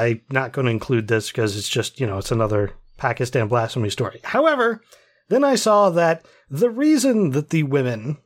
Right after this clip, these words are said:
attacked her was because one of their children, uh, one of the three, has a thirteen-year-old girl. She told her mother that she had a dream that the Prophet Muhammad had directed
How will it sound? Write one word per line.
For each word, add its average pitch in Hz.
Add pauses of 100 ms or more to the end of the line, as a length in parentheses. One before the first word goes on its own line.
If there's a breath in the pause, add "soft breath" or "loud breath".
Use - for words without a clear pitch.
(320)
attacked 143
her 104 (320 soft breath)
was 170
because 190
one 220
of 254
their 220
children, 160 (120)
uh, 131
one 170
of 151
the 151
three, 151
has 139
a 131
thirteen-year-old 160
girl. 127 (340 soft breath)
She -
told 277
her 208
mother 156
that 151
she 233
had 214
a 165
dream 147 (500)
that 185
the 190
Prophet 254
Muhammad 190
had 156
directed 202